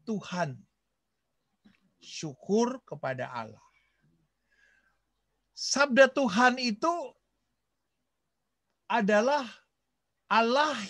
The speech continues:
yang berkata-kata. Bisa ditangkap, bisa tidak ditangkap. Nah, bagi orang yang kemudian menangkap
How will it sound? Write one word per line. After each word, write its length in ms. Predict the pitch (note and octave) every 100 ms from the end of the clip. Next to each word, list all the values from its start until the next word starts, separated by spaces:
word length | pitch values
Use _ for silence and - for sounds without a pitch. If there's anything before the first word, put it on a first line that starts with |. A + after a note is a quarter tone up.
| B3+
yang 240 | B3+ A#3
berkata-kata. 1120 | G3+ G3 - G3+ G#3 G3+ C#4 C#4+ G3+ C3 A2+ - - _ _ _ _ _ _ _ _ _ _
Bisa 400 | G3+ G3 A3 G3
ditangkap, 800 | F3+ F3 D#3 D3 - E3+ A#3+ - _ _ _ _ _ _ _ _ _
bisa 400 | E3 G3+ G#3+ B3
tidak 240 | C#4+ B3+ A#3+
ditangkap. 560 | B3 C#4 D#4 D#4 C4 - _ _ _ _ _ _ _ _ - - _ _ _ _ _ _ _ _ _ _ _ F3
Nah, 160 | G#3
bagi 320 | F#3 G#3+ A3
orang 480 | - C4+ C4 D4 D4
yang 160 | C#4 B3+
kemudian 560 | B3 A#3+ A#3 G3 A3
menangkap 800 | G#3+ A3 A#3+ G4 F#4 - G#3+ G#3+